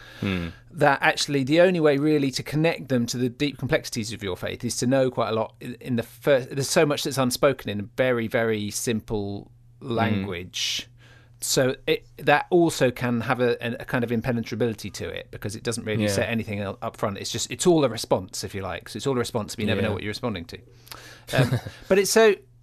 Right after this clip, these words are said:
Speaker 2: um, so Luther kind of kicked this thing off in quite a big way, but there have been certain kind of signposts, haven't there, through the centuries since then?
Speaker 1: Yeah, I was thinking about Isaac Watts a little bit and how he,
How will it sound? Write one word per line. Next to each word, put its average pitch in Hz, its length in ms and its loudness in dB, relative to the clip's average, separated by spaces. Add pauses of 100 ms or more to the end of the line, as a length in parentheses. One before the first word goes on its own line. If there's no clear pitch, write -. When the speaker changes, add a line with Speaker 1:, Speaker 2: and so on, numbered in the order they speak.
(140)
Speaker 2:
um, 165 380 4 (920)
so - 200 2
Luther 220 420 4
kind 180 220 0
of 147 60 -4 (500)
kicked - 240 -2
this 180 220 -2 (260)
thing 165 180 0
off 151 320 2
in 120 80 -2
quite 113 180 -2
a 107 40 -6
big 117 180 -4
way, 104 140 -2
but 120 160 0
there 165 100 4
have 202 220 2
been 180 160 0
certain 139 280 0
kind 143 140 -2
of 127 80 -2
signposts, 127 460 -2
haven't 123 160 -2
there, 95 100 -4
through 127 160 -4
the 113 60 -6
centuries 113 420 -4
since - 300 -4
then? - 320 -12 (880)
Speaker 1:
Yeah, 170 340 6
I 185 80 6
was 190 140 2
thinking 147 180 0
about 127 200 2
Isaac 120 300 2
Watts 131 380 0
a 104 60 0
little 90 180 -4
bit 87 300 -4 (160)
and 95 200 -4
how 107 300 -2
he, 107 480 -2